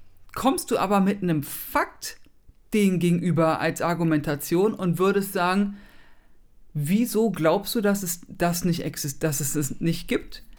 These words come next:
wenn nur fünfzehn Prozent der, des Meeres oder des, der Gewässer der Erde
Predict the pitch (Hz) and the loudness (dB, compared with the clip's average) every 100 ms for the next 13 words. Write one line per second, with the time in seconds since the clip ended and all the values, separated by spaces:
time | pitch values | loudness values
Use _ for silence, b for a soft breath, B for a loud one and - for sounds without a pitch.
0 | b - 143 190 202 190 - - - 330 | b -4 2 4 6 4 0 -10 0 0
1 | 403 - - - 254 254 240 - 226 208 | 0 -8 -12 -2 2 2 0 0 -2 -2
2 | - 196 135 139 - - - - - - | 0 0 0 -4 -10 -12 -20 -20 -20 -20
3 | - - - - 143 139 175 160 151 151 | -20 -20 -20 -12 -10 0 2 2 2 2
4 | 151 156 - 170 156 165 165 240 254 - | 0 -2 -4 -2 0 2 4 4 4 2
5 | - - - - - - - 165 160 139 | -6 -8 -12 -18 -20 -20 -4 2 2 2
6 | 156 - - 151 131 151 185 208 160 127 | -2 -4 0 2 2 2 2 2 0 0
7 | 135 - 156 - 175 202 175 139 | -2 0 0 2 -2 0 2 0